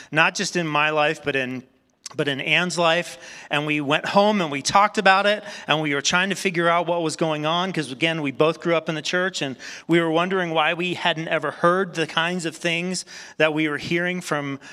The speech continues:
from this pastor, from these two pastors preaching to us, and it really had a profound effect on us. Um, God used this, the spoken word, um, reading the written word to change our lives. And it was through that that we,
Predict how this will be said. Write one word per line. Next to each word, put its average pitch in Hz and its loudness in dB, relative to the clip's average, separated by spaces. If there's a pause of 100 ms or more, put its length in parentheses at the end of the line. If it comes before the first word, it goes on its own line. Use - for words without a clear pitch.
from 156 0
this 143 0
pastor, 175 0
from 165 -4
these 156 -4
two 185 -4
pastors 156 -2
preaching 185 -4
to 151 -4
us, 139 -2 (320)
and 160 2
it 156 -4
really 214 4
had 185 2
a 151 -2
profound 160 0
effect 151 -2 (320)
on 120 -4
us. - -8 (640)
Um, 143 0
God 160 4
used 165 -2
this, 135 -4
the 135 -2
spoken 185 4
word, 135 -2 (360)
um, 135 2
reading 151 0
the 139 -2
written 160 -2
word 127 -2
to 139 -6
change 139 -4
our 127 -4
lives. 117 -8 (920)
And 147 0
it - -4
was 143 -2
through 190 0
that 160 4
that 151 -4
we, 165 -4